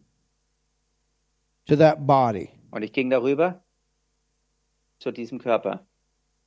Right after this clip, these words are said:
Speaker 1: The daughter said, before we got there,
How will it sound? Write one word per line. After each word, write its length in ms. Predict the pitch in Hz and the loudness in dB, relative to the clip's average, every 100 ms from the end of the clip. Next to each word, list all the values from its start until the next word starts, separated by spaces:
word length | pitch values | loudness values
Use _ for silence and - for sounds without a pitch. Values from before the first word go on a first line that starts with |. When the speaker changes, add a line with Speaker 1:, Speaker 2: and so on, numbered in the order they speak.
| _ _ _ _ _ _ _ _ | _ _ _ _ _ _ _ _
Speaker 1:
The 80 | 135 | -4
daughter 460 | 131 196 247 233 185 | 4 6 8 6 4
said, 720 | - 165 143 143 151 160 - _ - | 2 4 6 6 2 -2 -16 _ -4
before 300 | 139 202 190 | 2 4 6
we 120 | 165 | 6
got 400 | 139 190 233 - | 6 6 6 4
there, 480 | 156 139 143 156 | 4 6 4 2